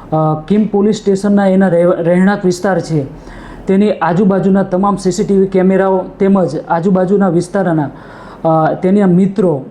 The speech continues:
દરેકની પૂછપરછ કરવામાં આવેલી અને એ બાબતે એની શોધખોળ કરવામાં આવેલી. અને ત્યારબાદ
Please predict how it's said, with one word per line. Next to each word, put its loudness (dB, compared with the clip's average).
દરેકની 2
પૂછપરછ -2
કરવામાં 0
આવેલી 0
અને 0
એ 2
બાબતે 0
એની 2
શોધખોળ 0
કરવામાં 0
આવેલી. -4
અને 2
ત્યારબાદ 2